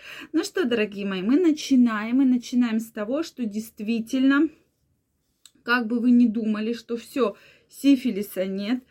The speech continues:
сифилис кончился, он уже ушел в прошлое. Ничего подобного. Сифилис сейчас активно цветет и процветает, и, соответственно, э, беспокоит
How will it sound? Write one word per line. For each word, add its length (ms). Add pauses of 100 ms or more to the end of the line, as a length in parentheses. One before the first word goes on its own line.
(200)
сифилис 680
кончился, 840
он 380
уже 240
ушел 420
в 140
прошлое. 760 (360)
Ничего 440
подобного. 720
Сифилис 600
сейчас 460
активно 500
цветет 600
и 40
процветает, 1080 (400)
и, 280
соответственно, 1300 (640)
э, 680
беспокоит 960